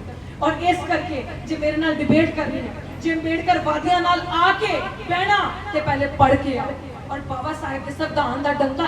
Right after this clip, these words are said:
ਏਦਾਂ ਹੀ ਦੇਸ਼ 'ਚ ਨਹੀਂ, ਪੂਰੇ ਵਿਦੇਸ਼ 'ਚ ਜੋ ਵੱਜ ਰਿਹਾ ਹੈ, ਏਦਾਂ ਹੀ ਵੱਜਦਾ ਜਾਊਗਾ। ਔਰ I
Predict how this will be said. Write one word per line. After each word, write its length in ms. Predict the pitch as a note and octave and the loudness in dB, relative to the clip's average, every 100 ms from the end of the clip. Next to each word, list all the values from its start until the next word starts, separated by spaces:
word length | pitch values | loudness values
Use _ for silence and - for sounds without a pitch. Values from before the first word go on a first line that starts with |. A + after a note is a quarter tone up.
| - | -2
ਏਦਾਂ 320 | D4 - F4 F#4+ | -6 -2 0 0
ਹੀ 80 | - | -2
ਦੇਸ਼ 260 | D4 D4+ E4 - | -2 0 0 -2
'ਚ 80 | E4+ | -4
ਨਹੀਂ, 220 | G#4 - - - | -4 -4 -8 -2
ਪੂਰੇ 240 | - E4 D#4+ | 2 2 0
ਵਿਦੇਸ਼ 500 | C4 - C#4+ E4 - | -4 -2 0 0 0
'ਚ 160 | F#4 D4+ - - - | -2 -2 -2 -8 -4
ਜੋ 120 | D4+ - | -2 0
ਵੱਜ 240 | D#4 F4+ | 0 0
ਰਿਹਾ 160 | F#4+ F4 | 0 0
ਹੈ, 240 | - - C#4 | -2 -4 -4
ਏਦਾਂ 200 | C#4+ D4+ | 0 0
ਹੀ 100 | C#4 | 2
ਵੱਜਦਾ 320 | C4 B3 B3+ | -2 -2 -4
ਜਾਊਗਾ। 400 | A#3+ A#3+ C4+ C4 - - | -4 -4 -2 -2 -4 -8
ਔਰ 100 | C#4 | -6
I 120 | D4 | -4